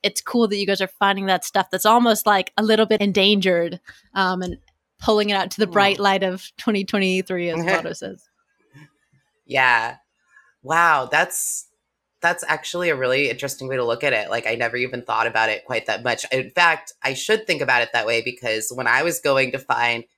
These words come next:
Speaker 2: the old U two fan fiction site that I used to love when I was in middle school,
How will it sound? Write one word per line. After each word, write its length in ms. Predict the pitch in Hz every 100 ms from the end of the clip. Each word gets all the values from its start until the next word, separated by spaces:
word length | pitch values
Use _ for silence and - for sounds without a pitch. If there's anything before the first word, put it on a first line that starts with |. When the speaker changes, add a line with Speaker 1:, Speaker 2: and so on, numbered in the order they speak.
| _ -
Speaker 2:
the 100 | 139
old 240 | 139 127
U 120 | 123
two 280 | - 143 139
fan 320 | 139 120 135
fiction 400 | 160 160 - 117
site 400 | - 101 98 -
that 100 | 120
I 40 | 113
used 220 | 117 -
to 80 | 123
love 460 | 120 120 123 120 -
when 140 | 117
I 120 | 110
was 160 | 110 117
in 180 | 113 110
middle 240 | 107 117
school, 680 | - - 139 139 135 135